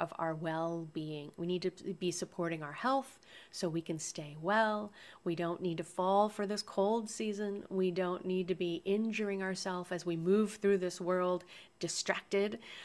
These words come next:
Um, and we can enjoy less pain, less headaches. When we notice how our body is feeling, when we recognize, "I'm feeling tired, I need a little more rest tonight,"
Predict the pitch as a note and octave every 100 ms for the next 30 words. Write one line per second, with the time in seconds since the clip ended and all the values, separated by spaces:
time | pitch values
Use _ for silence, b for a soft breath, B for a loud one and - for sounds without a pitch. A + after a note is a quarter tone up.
0 | B F3+ E3 D#3+ D#3 - _ _ - F#3+
1 | G3 G3 G3 F#3+ F#3 G3 G3 F#3+ F3+ -
2 | - G3+ G3+ G3 F#3+ E3 D#3+ - - G3
3 | F#3+ E3+ - - - F#3 F#3 F#3 G3+ G3
4 | G3 G3+ - F#3 F#3 G3+ B3+ D4 - F#3
5 | E3 D#3+ D#3+ E3 D#3+ D#3+ - E3+ E3 E3
6 | D#3+ D#3+ F3+ F#3 F#3 F3 G#3 A3 B3+ G#3
7 | F3 E3+ E3 B B B B B F#3 -
8 | F#3+ F3+ E3+ E3+ F3+ F3 E3+ E3+ E3 E3
9 | D#3+ D#3 D#3+ D#3 D3+ D#3+ D#3 - - D#3
10 | D3+ D3